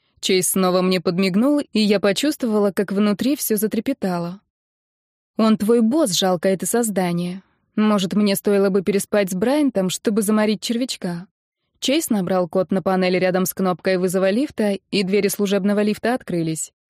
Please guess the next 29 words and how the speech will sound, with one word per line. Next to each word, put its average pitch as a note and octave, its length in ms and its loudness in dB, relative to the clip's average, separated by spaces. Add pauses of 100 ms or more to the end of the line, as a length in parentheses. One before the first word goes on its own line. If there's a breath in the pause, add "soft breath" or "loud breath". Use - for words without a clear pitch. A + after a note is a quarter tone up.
(400)
«Код B3+ 280 4
шестьдесят G3 640 0
девять B3+ 340 0
шестьдесят A3+ 600 0
девять». E3+ 480 0 (1120)
«Как D4+ 280 0
я G#3+ 120 4
смогу G#3 320 2
запомнить A#3+ 680 2
такой A3 320 2
набор A#3+ 320 2
цифр?» — F#3 420 -2 (100)
поддразнила F3+ 560 0
я F3+ 220 2
его. F3+ 340 -2 (480)
Когда F#3 360 2
я F3+ 60 4
выходила, A3 680 2
Чейз A3 380 0
обнял G#3+ 300 2
меня A3 200 4
за B3+ 160 2
талию. E3+ 560 -4 (160)
«Не G#3 200 0
хочу, A3 400 0
чтобы F3+ 260 -2
ты F3+ 140 -2
снова G3 300 2
упала». F#3 580 -2